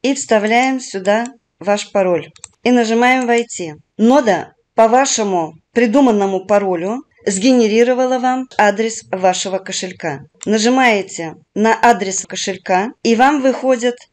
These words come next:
детали вашего кошелька. Копируете открытый ключ от вашего кошелька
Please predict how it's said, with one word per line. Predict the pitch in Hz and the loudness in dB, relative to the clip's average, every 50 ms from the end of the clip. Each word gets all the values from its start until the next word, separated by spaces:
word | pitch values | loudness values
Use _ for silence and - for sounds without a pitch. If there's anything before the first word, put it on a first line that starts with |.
| _ | _
детали | - 196 185 226 233 233 - 220 220 220 220 240 247 247 262 - _ _ | -10 -2 -2 -2 0 4 6 6 6 6 4 2 -2 -4 -6 -12 _ _
вашего | 190 190 208 208 208 - 214 202 208 | 0 2 2 2 2 -2 -4 -6 -6
кошелька. | 208 - 196 - - 214 196 196 - - 165 147 143 - _ _ _ | -8 -8 -10 -6 -6 -6 -8 -8 -8 -8 -8 -8 -8 -12 _ _ _
Копируете | 240 254 254 285 294 277 254 233 220 - 233 214 | 0 0 2 2 0 2 2 2 0 0 -2 0
открытый | - 214 220 220 - - 240 240 226 - 208 202 | 0 0 -2 -2 -4 -6 -6 -6 -4 -6 -8 -8
ключ | 208 - 196 196 220 214 - - _ _ _ | -8 -10 -8 -8 -8 -8 -10 -14 _ _ _
от | - 202 208 | -6 -4 -4
вашего | 214 208 233 233 226 - 233 233 240 | 0 0 0 0 0 -4 -6 -6 -6
кошелька | 233 - 233 - - 233 233 233 - 226 226 233 233 | -6 -8 -8 -8 -8 -10 -10 -4 -4 -2 -2 -2 -6